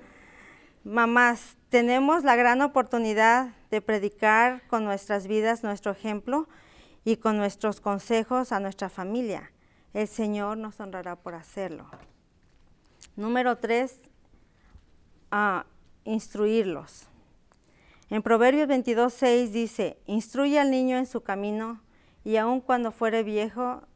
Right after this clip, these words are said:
no se apartará de él". A veces leemos, hermanas, este versículo y creemos que la Biblia dice que instruyamos al niño en su camino,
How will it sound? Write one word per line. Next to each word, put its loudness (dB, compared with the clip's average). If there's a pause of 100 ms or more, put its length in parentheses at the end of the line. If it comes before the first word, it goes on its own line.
no -6
se -8
apartará -2
de -2
él". -8 (800)
A 0
veces 2
leemos, 4
hermanas, -2
este 0
versículo 0 (280)
y -4
creemos 0
que 0
la 2
Biblia 2
dice -2 (400)
que 0
instruyamos 4
al 2
niño 2
en 0
su -6
camino, -2